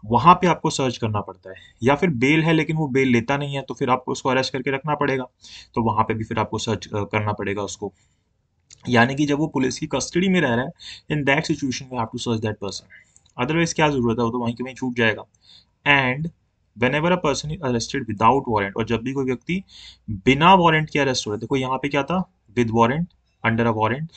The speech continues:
और जब भी कोई व्यक्ति बिना warrant के arrest हो रहा है, या फिर कोई private person उसको arrest कर रहा है, जैसे हमने देखा था ना अभी पीछे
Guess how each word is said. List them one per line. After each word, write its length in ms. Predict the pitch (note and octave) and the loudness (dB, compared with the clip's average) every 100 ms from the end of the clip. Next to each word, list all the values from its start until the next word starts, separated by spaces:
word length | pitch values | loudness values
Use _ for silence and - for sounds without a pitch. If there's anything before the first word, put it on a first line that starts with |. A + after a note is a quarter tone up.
| - - - | -18 -20 -6
और 80 | B2 | 0
जब 200 | A#2+ C3+ | 2 4
भी 120 | E3+ | 4
कोई 140 | F3+ F3 | 4 4
व्यक्ति 280 | D#3 - | 2 0
बिना 260 | C#3 A#2 C#3 | -2 0 2
warrant 320 | D#3 D3+ D3 | 4 2 0
के 80 | D3+ | -2
arrest 280 | C#3+ C#3 - | 0 0 -2
हो 100 | B2 | -2
रहा 100 | A#2 | -2
है, 120 | C#3+ - _ _ - | -4 -10 _ _ -6
या 160 | A2+ A#2+ | -2 0
फिर 140 | C3+ | 0
कोई 120 | C3+ C#3+ | 0 2
private 360 | - A2 C3 | 4 2 2
person 260 | - B2+ C#3 | -2 -4 -6
उसको 220 | - C#3 | -4 0
arrest 240 | A#2+ A#2+ | 0 0
कर 60 | A#2+ | -2
रहा 100 | B2 | -2
है, 60 | A#2+ | -2
जैसे 120 | B2+ | -4
हमने 140 | B2 | -6
देखा 200 | B2 B2+ | -4 -4
था 100 | B2+ | -2
ना 60 | F3 | -2
अभी 100 | F3 | -2
पीछे 240 | D3+ C3+ | -2 -6